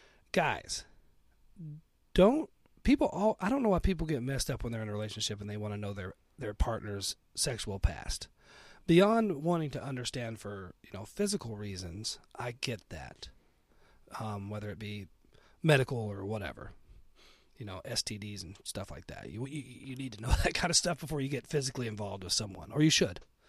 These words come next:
Some people don't. They just, you know, don't care. They just do it right there in the bar, um, <laughs> on the floor,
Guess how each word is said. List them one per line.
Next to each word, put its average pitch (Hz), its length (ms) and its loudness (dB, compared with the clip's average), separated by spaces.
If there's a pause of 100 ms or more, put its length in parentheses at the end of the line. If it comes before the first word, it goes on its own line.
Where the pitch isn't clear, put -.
(480)
Some 147 180 0
people 123 220 -4
don't. 104 240 -6
They 101 120 -10
just, 101 220 -4 (140)
you 107 120 -12
know, 101 120 -8
don't 101 160 -6
care. 110 220 -4
They 101 100 -6
just 101 160 -8
do 113 80 -6
it 101 80 -6
right 104 140 -6
there 104 100 -8
in 101 80 -8
the 98 80 -10
bar, 101 360 -8 (960)
um, 92 300 -2 (180)
<laughs> - 180 -20
on 135 160 0
the 107 40 -8
floor, - 320 -4